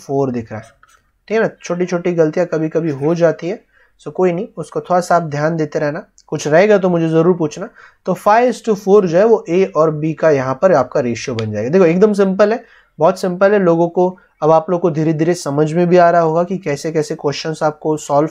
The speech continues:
करने होते हैं। चीज़ें बड़ी सिंपल होती है, बस आपको उसको थोड़ा सा बनाने आना चाहिए शुरू में, और बाद का जो पार्ट है, वो सिर्फ कैलकुलेशन का पार्ट है।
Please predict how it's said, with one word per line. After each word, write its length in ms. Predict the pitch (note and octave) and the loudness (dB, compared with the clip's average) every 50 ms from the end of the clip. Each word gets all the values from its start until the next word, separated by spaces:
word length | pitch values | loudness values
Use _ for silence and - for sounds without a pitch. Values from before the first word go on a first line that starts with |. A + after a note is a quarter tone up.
| - - | -4 -4
करने 260 | D#3+ D3+ D3+ D#3+ E3 | -4 -4 -2 -2 -4
होते 200 | D#3 D3+ - D#3 | -4 -4 -6 -10
हैं। 100 | - - _ _ _ _ _ _ _ | -12 -12 _ _ _ _ _ _ _
चीज़ें 340 | - F#3 F#3 E3+ G3+ F#3+ E3 | -2 0 2 2 2 4 4
बड़ी 180 | E3 E3 F#3 G#3 | 4 4 2 2
सिंपल 400 | G3+ G#3+ G3 F#3+ F#3+ G#3+ G#3 G3+ | 0 -2 -2 0 0 0 2 2
होती 180 | G3 G3 A3+ | 0 0 -2
है, 120 | A#3+ C#4 - _ - _ _ _ - | -6 -6 -8 _ -20 _ _ _ 0
बस 180 | G3+ A3+ A3+ A#3+ | 0 2 4 4
आपको 280 | A3+ A3 - - A#3+ | 2 2 0 0 0
उसको 220 | A#3+ A3+ - - B3 | 0 0 -2 -4 -4
थोड़ा 180 | B3 A#3+ A#3 | 0 0 -2
सा 160 | A3+ A#3 C4 B3+ | 0 0 0 0
बनाने 500 | F#3+ E3 E3 E3 F3+ F#3+ G3+ G#3 G#3 F#3 | 2 2 2 2 4 2 2 2 2 0
आना 220 | D#3+ C#3+ C#3 C3+ | 0 0 0 -2
चाहिए 240 | C3+ - C3+ B2+ B2 | -4 -4 -4 -4 -4
शुरू 280 | - - C3+ A#2+ A2+ | -4 -6 -6 -6 -6
में, 140 | A2 A2+ A2+ - | -6 -8 -10 -8
और 200 | _ C#3+ D3+ D#3+ | _ 0 0 2
बाद 260 | D#3 D3 D#3 E3+ - | 4 2 2 2 0
का 120 | - F#3+ F#3 | -2 -4 -2
जो 160 | E3+ F#3 F3 | 0 -2 0
पार्ट 280 | - D#3 D3 D3+ D3+ | 2 0 0 2 2
है, 60 | A3+ A#3 | 2 2
वो 80 | A#3+ | 0
सिर्फ 260 | A#3 - C#4 C4+ B3+ | 0 0 -2 -2 2
कैलकुलेशन 580 | A3 F3 D#3 D3+ - E3 D3 C#3 C3 - C3 B2+ | 2 2 0 0 0 -2 -2 -2 -2 -4 -10 -8
का 100 | B2 B2 | -8 -8
पार्ट 300 | A#2 - A2 G#2+ G#2+ - | -8 -8 -10 -10 -10 -14
है। 80 | - | -20